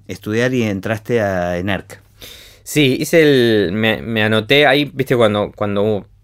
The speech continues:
Speaker 2: tenía la decisión, tenía la decisión, ¿no? Y me anoté en paralelo en, en dos lugares. En el enarc,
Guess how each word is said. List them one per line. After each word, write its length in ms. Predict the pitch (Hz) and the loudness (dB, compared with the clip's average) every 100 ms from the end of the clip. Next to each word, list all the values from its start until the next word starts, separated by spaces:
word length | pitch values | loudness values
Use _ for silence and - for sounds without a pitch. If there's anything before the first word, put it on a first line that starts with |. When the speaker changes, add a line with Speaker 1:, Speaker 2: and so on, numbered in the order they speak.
| _ _ _ - | _ _ _ -6
Speaker 2:
tenía 280 | 104 135 135 | -2 2 2
la 60 | |
decisión, 420 | 117 110 107 135 | 2 0 -2 0
tenía 240 | 117 107 104 | 2 0 2
la 100 | 98 | 2
decisión, 420 | 92 92 87 85 | -2 -8 -10 -6
¿no? 100 | 95 | -6
Y 60 | 113 | -2
me 100 | 98 | -2
anoté 680 | 101 101 123 127 113 - | -2 2 2 4 2 0
en 140 | 98 90 | -6 -2
paralelo 560 | 92 98 110 123 123 | 0 2 2 2 2
en, 220 | 98 78 - | 0 -4 -12
en 320 | - 98 95 | -14 -10 -6
dos 200 | 98 98 | -2 -2
lugares. 640 | 107 98 98 87 82 - - - | -2 0 0 0 -4 -12 -18 -14
En 120 | 92 | -8
el 120 | 90 | -2
enarc, 500 | 101 127 135 - - | 0 0 0 -4 -12